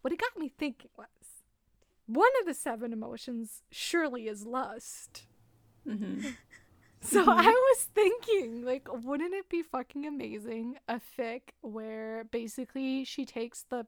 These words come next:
Speaker 1: pill for, like, lust and, like, is experiencing that as he's experiencing it, and, like, shit happens?
Speaker 2: Yeah.
Speaker 1: I was just thinking that would be lovely.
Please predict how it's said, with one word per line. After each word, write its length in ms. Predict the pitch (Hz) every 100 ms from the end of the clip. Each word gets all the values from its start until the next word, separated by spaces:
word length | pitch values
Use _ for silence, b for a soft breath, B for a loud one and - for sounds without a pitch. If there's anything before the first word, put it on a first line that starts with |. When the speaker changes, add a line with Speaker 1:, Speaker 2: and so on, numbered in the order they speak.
| _
Speaker 1:
pill 320 | - 240 226
for, 220 | - 220
like, 240 | 196 190 -
lust 640 | 233 285 202 - - - b b b b b -
and, 180 | 254 240
like, 220 | 240 226
is 160 | 220
experiencing 800 | 254 - - 277 277 254 - 240
that 240 | 226 - -
as 280 | 240 247 233
he's 240 | 269 226
experiencing 960 | 262 - - 277 285 294 311 - 320 320
it, 300 | 330 330 339 - _
and, 180 | 262 269
like, 520 | 262 254 247 240 233 - _
shit 300 | - - - 269
happens? 960 | 247 254 277 320 311 320 320 320 339 - - _ _ _ _ -
Speaker 2:
Yeah. 300 | 196 180 269
Speaker 1:
I 120 | 233 277
was 200 | 370 370
just 140 | 381 -
thinking 340 | 320 330 330
that 220 | 302 302 359
would 120 | 330
be 140 | 277
lovely. 680 | 254 233 233 220 240 262 381